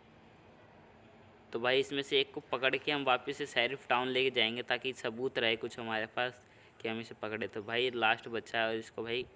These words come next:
पकड़ लेते हैं। तो भाई पकड़ लिया और ये कोई हम रेसिंग भी करते हुए साथ में चलेंगे। तो मैं सोच रहा हूँ इसे बिठा लूँ, फिर रेस में भी हिस्सा ले लेंगे, हमें डबल रिवॉर्ड मिलेगा।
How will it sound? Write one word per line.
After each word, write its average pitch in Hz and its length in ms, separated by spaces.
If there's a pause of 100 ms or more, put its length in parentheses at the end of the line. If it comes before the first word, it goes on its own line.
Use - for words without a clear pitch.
(720)
पकड़ 117 300
लेते 101 360
हैं। 101 80
तो 123 120
भाई 127 160
पकड़ 131 340
लिया 139 240
और 143 60
ये 143 140
कोई 139 160
हम 131 220
रेसिंग 123 380
भी 131 160
करते 127 300
हुए 127 100
साथ 117 320
में 127 100
चलेंगे। 113 400
तो - 120
मैं 123 140
सोच 120 220
रहा 120 100
हूँ 120 60
इसे 123 160
बिठा 117 300
लूँ, 135 180
फिर 123 200
रेस 113 260
में 120 120
भी 123 80
हिस्सा 113 240
ले 110 140
लेंगे, 110 240
हमें 123 220
डबल 113 280
रिवॉर्ड 117 380
मिलेगा। 104 420